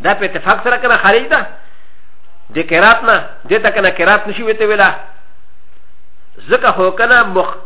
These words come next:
خیزه شده یا رفسه شده کنه په یو آیت نه چې کم وي تلاوت کړل شي. په یو آیت نه چې کم تیر کو کنه هغه آیت ته کړو ته خلاص ته جنوب سړي ته یا خیزې نه سړي ته دا په اجماع سره خارج و. ځکه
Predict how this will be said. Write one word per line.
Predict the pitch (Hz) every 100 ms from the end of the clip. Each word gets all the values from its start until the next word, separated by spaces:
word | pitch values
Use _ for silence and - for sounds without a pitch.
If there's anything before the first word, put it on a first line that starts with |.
| - - -
خیزه | - 175 165 185 220 202
شده | 202 185
یا | 180
رفسه | 156 156 143 220 -
شده | 185
کنه | 180 170
په | 160 165
یو | 196
آیت | 190 185
نه | 175
چې | 151
کم | - 180
وي | 170
تلاوت | 135 135 147 -
کړل | 120 104 -
شي. | - - - - - - - - - - - - - - - - - - - - - - - - - - - -
په | 151
یو | 226
آیت | 220 220
نه | 180
چې | -
کم | - 233 285 190
تیر | 214
کو | 208
کنه | 269 262
هغه | 214 196
آیت | 190 202 202
ته | 170
کړو | 233 254 185
ته |
خلاص | 196 226
ته | - 165 - - - - - - -
جنوب | 180 226 -
سړي | 190 190
ته | 170
یا | 170
خیزې | 160 143 196
نه | 185
سړي | 139 135 139
ته |
دا | 160
په | 214 202
اجماع | 226 285
سره | 240
خارج | 151 139 139
و. | 113 - - - - - - - - - -
ځکه | 214 262